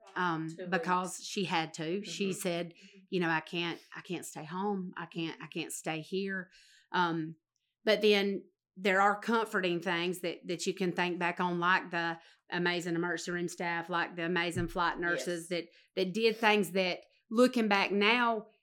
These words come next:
Speaker 1: give us some peace, knowing that they tried, knowing that we were in the
Speaker 2: Right.
Speaker 1: right place, knowing that they did,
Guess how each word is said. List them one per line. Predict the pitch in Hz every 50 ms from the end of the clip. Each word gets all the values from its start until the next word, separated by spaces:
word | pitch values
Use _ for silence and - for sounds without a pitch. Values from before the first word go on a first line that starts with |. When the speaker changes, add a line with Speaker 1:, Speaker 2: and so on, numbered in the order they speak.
| _ _ _ - 208
Speaker 1:
give | 180 202 240 240 196 202
us | 185 180 180 180 - -
some | 196 180 175
peace, | 175 - 208 190 190 202 180 - -
knowing | 208 202 196 208 202 202 196 185
that | 185 175 185
they | 185 175 180
tried, | 180 - 180 160 151 147 151 156 185
knowing | 196 202 214 214 214 208 190
that | 185 175 -
we | 180 185 180
were | 180 185 185
in | 180 175 175
the | 175 170
Speaker 2:
Right. | 175 170 175 -
Speaker 1:
right | -
place, | - 180 170 175 165 165 202
knowing | 196 196 208 226 220 208 196 180
that | 180 156 - 190
they | 180 180 175
did, | 165 196 180 185 180 175 170 165